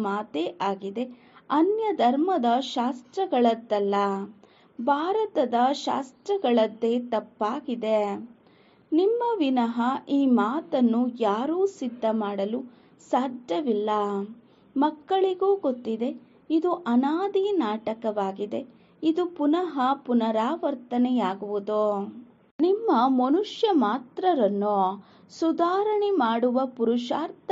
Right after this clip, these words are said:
ಮಾಡುತ್ತೀರಿ. ಯಾವಾಗ ಮನುಷ್ಯರು ಸುಧಾರಣೆಯಾಗುತ್ತಾರೆಯೋ ಆಗ ಪ್ರಪಂಚವೇ ಸುಧಾರಣೆಯಾಗುತ್ತದೆ. ಸತ್ಯಯುಗವು ಸುಧಾರಣೆಯಾಗುವ, ಅಂದರೆ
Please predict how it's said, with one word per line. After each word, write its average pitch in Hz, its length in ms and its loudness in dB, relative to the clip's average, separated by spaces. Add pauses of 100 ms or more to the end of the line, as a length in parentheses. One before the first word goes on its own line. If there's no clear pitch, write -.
ಮಾಡುತ್ತೀರಿ. 214 800 -2 (680)
ಯಾವಾಗ 359 640 2 (140)
ಮನುಷ್ಯರು 240 680 2 (140)
ಸುಧಾರಣೆಯಾಗುತ್ತಾರೆಯೋ 240 1600 -2 (560)
ಆಗ 403 260 0 (240)
ಪ್ರಪಂಚವೇ 247 880 -2 (140)
ಸುಧಾರಣೆಯಾಗುತ್ತದೆ. 220 1500 -2 (840)
ಸತ್ಯಯುಗವು 254 960 0 (120)
ಸುಧಾರಣೆಯಾಗುವ, 247 1160 -2 (1200)
ಅಂದರೆ 330 540 2